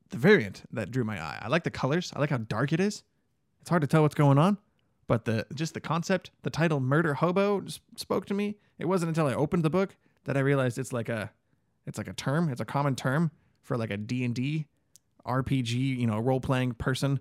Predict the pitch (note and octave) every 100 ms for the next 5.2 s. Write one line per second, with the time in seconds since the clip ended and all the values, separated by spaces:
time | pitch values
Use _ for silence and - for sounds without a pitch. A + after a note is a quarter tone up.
0 | - _ _ - G#3 F3+ - - C3+ A2+
1 | F2+ F#2+ F2 A2 F2 F#2 F#2+ D3 C#3+ C#3
2 | B2 C#3+ C#3+ C#3+ C3+ B2+ B2 B2 _ _
3 | - C3+ B2+ D3 D3+ C3+ C3 A#2 A#2 _
4 | _ - A#2 B2 A#2+ C3 B2 A#2 A#2 -
5 | G#2+ A2